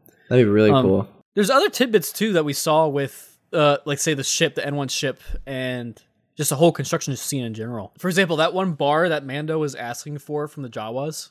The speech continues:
Speaker 2: that they gave him, that
Speaker 1: Yeah,
Speaker 2: was actually
Speaker 1: yeah,
Speaker 2: the
Speaker 1: yeah.
Speaker 2: same bar that they used in,
Speaker 1: That Han
Speaker 2: uh,
Speaker 1: Solo used, yeah.
Speaker 2: yeah, in the
Speaker 1: In
Speaker 2: trash
Speaker 1: episode
Speaker 2: compactor.
Speaker 1: four, the trash compactor in, in A New Hope that he used to, like, prop the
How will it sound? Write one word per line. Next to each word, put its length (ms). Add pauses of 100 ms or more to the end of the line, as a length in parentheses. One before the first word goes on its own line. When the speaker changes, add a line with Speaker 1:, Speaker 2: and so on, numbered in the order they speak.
Speaker 2:
that 120
they 80
gave 340
him, 220 (640)
that 100
Speaker 1:
Yeah, 40
Speaker 2:
was 180
actually 180
Speaker 1:
yeah, 60
Speaker 2:
the 40
Speaker 1:
yeah. 60
Speaker 2:
same 440
bar 360
that 120
they 100
used 760
in, 200
Speaker 1:
That 140
Han 160
Speaker 2:
uh, 40
Speaker 1:
Solo 280
used, 560
yeah. 460
Speaker 2:
yeah, 260 (300)
in 60
the 80
Speaker 1:
In 40
Speaker 2:
trash 200
Speaker 1:
episode 180
Speaker 2:
compactor. 140
Speaker 1:
four, 280 (140)
the 100
trash 240
compactor 320
in, 260
in 260 (100)
A 100
New 180
Hope 340
that 120
he 60
used 180
to, 80
like, 180
prop 300
the 100